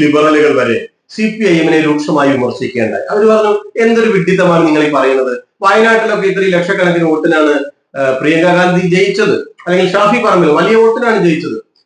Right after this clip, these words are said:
ഇവൻ പാലക്കാട്ട് തന്നെ പത്ത് പതിനേഴായിരം വോട്ടിനാണ് ജയിച്ചത്. എസ് ഡി പി ഐക്ക് എത്ര വോട്ടുണ്ടാവും? ഒരു രണ്ടായിരം, മൂവായിരം, അല്ലെങ്കിൽ ഒരു പാർലമെന്റ് മണ്ഡലത്തിൽ എടുത്താൽ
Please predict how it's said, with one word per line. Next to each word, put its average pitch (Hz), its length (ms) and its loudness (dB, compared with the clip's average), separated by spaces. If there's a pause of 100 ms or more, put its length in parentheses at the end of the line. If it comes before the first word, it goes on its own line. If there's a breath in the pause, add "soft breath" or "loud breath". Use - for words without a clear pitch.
ഇവൻ 226 220 -4
പാലക്കാട്ട് 233 500 0
തന്നെ 226 200 2
പത്ത് 196 200 0
പതിനേഴായിരം 180 540 2
വോട്ടിനാണ് 185 400 0
ജയിച്ചത്. 175 640 -2
എസ് 202 80 0
ഡി 226 200 0
പി 202 180 2
ഐക്ക് 190 100 0
എത്ര 175 160 0
വോട്ടുണ്ടാവും? 156 600 0 (100)
ഒരു 175 160 0
രണ്ടായിരം, 143 500 2
മൂവായിരം, 147 320 2
അല്ലെങ്കിൽ 175 260 2
ഒരു 160 180 -4
പാർലമെന്റ് 143 400 0
മണ്ഡലത്തിൽ 131 420 -6
എടുത്താൽ 160 280 -2